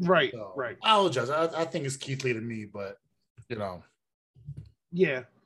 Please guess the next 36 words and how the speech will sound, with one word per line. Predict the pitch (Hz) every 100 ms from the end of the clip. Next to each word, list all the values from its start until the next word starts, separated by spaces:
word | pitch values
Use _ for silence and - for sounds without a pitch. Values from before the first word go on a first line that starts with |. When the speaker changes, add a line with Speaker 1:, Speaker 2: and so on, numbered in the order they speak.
| _ -
Speaker 1:
So, | _ 185 175 170
um, | 175 170 151 135 127
just, | 180 269 -
you |
know, | 285 226
the | 180 170 170
fact | - 214 202
that | 208 160
Damian | 180 185 175
Priest, | 180 170 -
you | 165 156 -
know, | 151
<laughs> |
threw | - 170
a | 147
ch-, | - - _ _ _ _ _ _ _ _ _ _ _ -
uh, | 165 156 143
you | 202
know, | 202
I | 175 196
mean, | 190
well, | 170 160
T-Bar | - 196 156
threw | 139 165
a | 156
chair | - 165 156
at, | 151 147 139
at, | 151 143 -
um, | 143 139 135 123 123 _ -
Damian | 151 147 135
Priest, | 165 156 147
and | 139 135 131 131
Damian | 151 156
Priest | 143 156 147 -
just | 139 135 -
snapped | 165 160 160 -